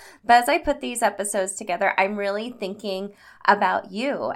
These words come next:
and how I know you want to take care of yourself. And you know, like, okay, I need to eat healthy. Okay, I need to move my body. Okay, I need to talk nicer to myself. But you just need a strategy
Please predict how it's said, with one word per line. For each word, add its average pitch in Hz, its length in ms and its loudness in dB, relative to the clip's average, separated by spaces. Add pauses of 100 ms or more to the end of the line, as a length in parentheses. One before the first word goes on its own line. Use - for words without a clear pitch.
and 196 200 0
how 233 840 4
I 220 220 0
know 220 640 2
you 220 220 -6
want 214 260 -4
to 233 80 -4
take 220 400 -12
care 240 580 2
of 226 180 4
yourself. 202 720 0
And 208 220 -2
you 226 160 -6
know, 226 320 6
like, 185 240 0
okay, 214 480 0
I 196 140 -2
need 208 180 -8
to - 80 -10
eat 202 260 -8
healthy. 180 580 -8
Okay, 185 500 -2
I 190 80 -2
need 202 180 -6
to 226 60 -8
move 208 180 -4
my 208 160 -2
body. 165 500 0
Okay, 214 500 0 (280)
I 220 120 -2
need 233 160 -4
to 220 80 -10
talk 202 300 -4
nicer 180 360 -8
to - 140 -14
myself. 175 460 -4
But 220 120 -4
you 208 120 -6
just 214 300 -2
need 220 160 -6
a 208 100 -4
strategy 170 760 -6